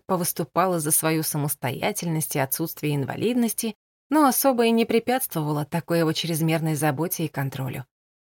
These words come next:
Да и, честно сказать, практически засыпала, когда Тимофей желал ей спокойной ночи.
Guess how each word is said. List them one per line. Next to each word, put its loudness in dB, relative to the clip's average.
Да 2
и, 4
честно -2
сказать, -2
практически -4
засыпала, -2
когда -4
Тимофей -2
желал -2
ей -2
спокойной -6
ночи. -8